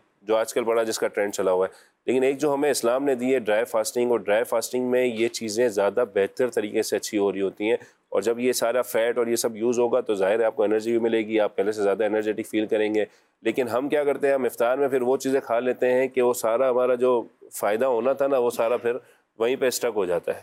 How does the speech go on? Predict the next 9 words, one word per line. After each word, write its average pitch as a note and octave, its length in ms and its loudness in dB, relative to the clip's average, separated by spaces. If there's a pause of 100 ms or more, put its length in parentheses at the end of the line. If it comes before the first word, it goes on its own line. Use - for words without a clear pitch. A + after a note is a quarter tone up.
باڈی A2+ 280 -2
کو، A#2 120 0
جو، A#2 140 2
مطلب، A2+ 280 0
ہمیں C3 200 0 (220)
feel C3+ 220 -2
ہونا B2 220 2
تھا۔ A#2 140 0
جیسے G#2+ 220 -2